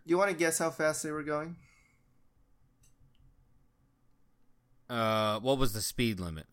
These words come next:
Speaker 1: So speed limit in this area, let's see if I can find it. Uh, sixty-five mile per hour zone.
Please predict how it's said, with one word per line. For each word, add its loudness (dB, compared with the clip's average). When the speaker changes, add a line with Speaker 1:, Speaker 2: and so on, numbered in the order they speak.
Speaker 1:
So -4
speed -2
limit 2
in 0
this 0
area, 2
let's -4
see -8
if -14
I -10
can -16
find -18
it. -6
Uh, 4
sixty-five 4
mile 6
per -2
hour 6
zone. -8